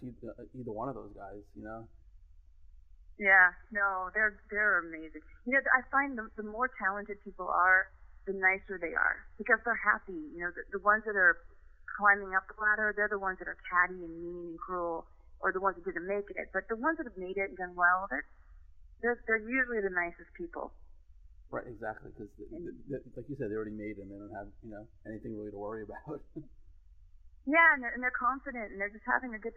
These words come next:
Speaker 2: time doing what they do, so.
Speaker 1: Yeah. So, the, when you did the Michael J. Fox commercial, that was probably, what, early nineties?
Speaker 2: I don't even remember.
Speaker 1: Right.
Speaker 2: Um, gosh,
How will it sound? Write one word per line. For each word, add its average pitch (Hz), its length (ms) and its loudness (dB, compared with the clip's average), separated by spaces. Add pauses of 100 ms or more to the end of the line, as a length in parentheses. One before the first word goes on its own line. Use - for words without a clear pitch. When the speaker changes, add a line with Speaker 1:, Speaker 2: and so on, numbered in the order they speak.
Speaker 2:
time 233 240 -2
doing 208 160 -14
what 220 160 -10
they 208 80 -4
do, 202 320 -4 (160)
so. 165 80 -10 (560)
Speaker 1:
Yeah. 113 160 -16 (400)
So, 156 60 0 (680)
the, 131 240 -4
when 135 240 -4
you 139 80 -6
did 139 160 -6
the 127 320 -6
Michael 127 160 -10
J. 117 160 -12
Fox 123 240 -8
commercial, 110 320 -12
that 110 80 -6
was 104 160 -10
probably, 104 240 -8
what, 101 240 -12
early 101 160 -12
nineties? 120 400 -12 (2250)
Speaker 2:
I 285 80 4
don't 226 160 2
even 170 240 -4
remember. 202 400 4
Speaker 1:
Right. 170 400 8
Speaker 2:
Um, 170 80 -8 (720)
gosh, 202 320 6